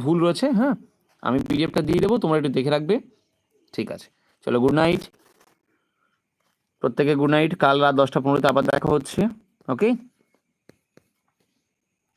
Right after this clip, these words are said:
ওকে, আর পড়াশোনা করো, প্রচণ্ড পড়াশোনা করো, হয়ে যাবে। গুড নাইট, গুড নাইট প্রত্যেকে, গুড নাইট। ঠিক আছে, অনেকক্ষণ হয়ে গেছে, আঠাশ মিনিট হয়ে গেছে। চলো,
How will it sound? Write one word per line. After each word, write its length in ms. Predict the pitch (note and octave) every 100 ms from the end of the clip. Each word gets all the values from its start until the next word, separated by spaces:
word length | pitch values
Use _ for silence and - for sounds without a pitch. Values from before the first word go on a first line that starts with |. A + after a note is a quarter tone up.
| _ _ _ _ _ _ _ _ _ _ _ _ -
ওকে, 220 | G2+ - - _ _ -
আর 60 | -
পড়াশোনা 320 | D3+ D3+ E3+ D3
করো, 120 | C#3
প্রচণ্ড 300 | F3 E3+ G3 F#3+
পড়াশোনা 320 | D#3 C#3 D#3+ -
করো, 120 | B2 - _ _ _ -
হয়ে 140 | C3+
যাবে। 140 | C3 A2+ - _ _ _ _ _ _ _ _ _ _ _ _ _ _ _ _ _ _ _ _ _ _ B2
গুড 120 | B2
নাইট, 140 | A2+ A2
গুড 120 | A2+
নাইট 120 | G#2+ G2+ _
প্রত্যেকে, 360 | - - C3+ B2+ A#2+
গুড 100 | G#2+
নাইট। 160 | G2+ - - _
ঠিক 120 | D3 C#3+
আছে, 100 | D3 C#3+
অনেকক্ষণ 300 | D#3 - D3+
হয়ে 120 | D3 C#3
গেছে, 160 | B2+ B2 - - - C#3
আঠাশ 240 | D3+ F#3+ F#3
মিনিট 160 | F#3+ E3
হয়ে 120 | E3+ D#3
গেছে। 180 | C3+ B2 -
চলো, 160 | - D3